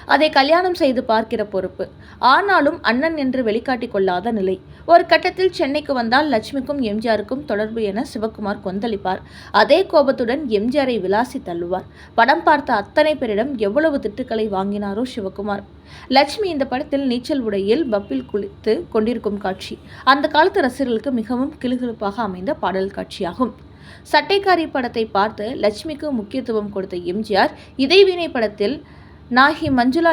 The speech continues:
என்ற போதும் எம் ஜி ஆர் பெயர் போட்டதும் லட்சுமியின் பெயர் வருகிறது. அதன் பிறகுதான் மஞ்சுளா பெயர் இடம்பெறுகிறது. இது சட்டைக்காரி படத்தில் நடித்த லட்சுமிக்கு நான் தரும் மரியாதை என்று எம் ஜி ஆர் லட்சுமியிடம் கூறினார்.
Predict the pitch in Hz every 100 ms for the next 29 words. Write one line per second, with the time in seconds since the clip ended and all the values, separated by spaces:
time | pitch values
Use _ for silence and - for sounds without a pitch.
0 | 269 202 214 196 190 208 269 - - 247
1 | 294 381 381 370 269 233 233 208 202 196
2 | 220 - 202 233 254 - 349 294 208 208
3 | 190 175 175 202 214 - - - - 214
4 | 240 339 339 294 277 262 320 254 202 254
5 | 262 247 202 247 - 196 185 185 180 214
6 | 247 254 - - - - 320 320 392 285
7 | - 392 392 339 302 254 247 247 233 202
8 | 202 196 190 - 240 - 349 226 185 247
9 | 247 294 302 202 214 240 247 220 185 233
10 | 269 196 226 247 220 247 151 190 - 233
11 | 185 220 240 170 170 226